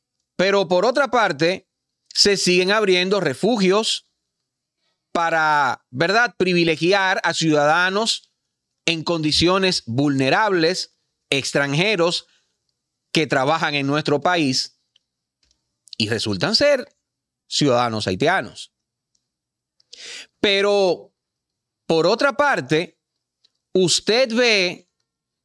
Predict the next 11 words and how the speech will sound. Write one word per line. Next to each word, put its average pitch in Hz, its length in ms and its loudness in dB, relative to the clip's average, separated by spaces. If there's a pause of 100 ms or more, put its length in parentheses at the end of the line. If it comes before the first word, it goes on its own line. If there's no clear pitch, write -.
que 196 580 -2 (760)
estas, 226 840 -2 (300)
estos 240 360 -2
organismos 240 1000 0 (540)
están 202 480 -2
trabajando 202 920 0 (480)
no 190 420 2
solamente 262 1200 2
en 190 100 -2
el 175 180 -4
tema 208 680 2